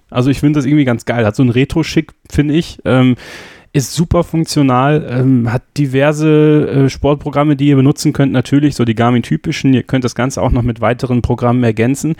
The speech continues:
Und was halt wirklich ganz witzig ist, also wir haben jetzt von so ein paar, äh, Freunden aus Leverkusen, ähm, ein paar aus meiner Twitter-Timeline,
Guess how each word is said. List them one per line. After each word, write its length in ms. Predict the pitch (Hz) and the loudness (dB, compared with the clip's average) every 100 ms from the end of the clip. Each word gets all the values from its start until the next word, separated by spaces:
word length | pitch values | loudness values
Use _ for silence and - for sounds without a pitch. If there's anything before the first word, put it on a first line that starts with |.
| - - - - _ | -10 -20 -20 -20 _
Und 100 | 117 120 | -6 -4
was 140 | 135 | -2
halt 160 | 131 110 | -2 -2
wirklich 260 | 135 160 | -2 -2
ganz 220 | 123 110 120 | -4 -2 -2
witzig 340 | - 131 - | -2 -4 -6
ist, 220 | 123 - | -8 -8
also 200 | - 110 | -6 -2
wir 100 | 117 107 | -2 0
haben 200 | 147 156 | 0 0
jetzt 200 | 151 - | -2 -4
von 200 | 120 117 | -4 -2
so 100 | 113 | -2
ein 100 | 110 | -2
paar, 420 | 123 131 127 - | -2 0 0 -2
äh, 400 | 117 117 117 139 | 0 2 0 -2
Freunden 380 | - 120 143 175 | -4 -2 -2 -2
aus 140 | 107 120 | -4 0
Leverkusen, 760 | 139 170 - 165 156 156 151 - | 0 0 -4 -4 0 0 -2 -2
ähm, 420 | 107 110 110 110 | 0 0 0 -2
ein 40 | 113 | -2
paar 140 | 123 | -2
aus 120 | 123 | -2
meiner 200 | 117 113 | -2 -2
Twitter-Timeline, 1040 | - 139 147 135 135 131 131 123 127 131 | 0 0 0 -2 -2 -2 0 0 0 -2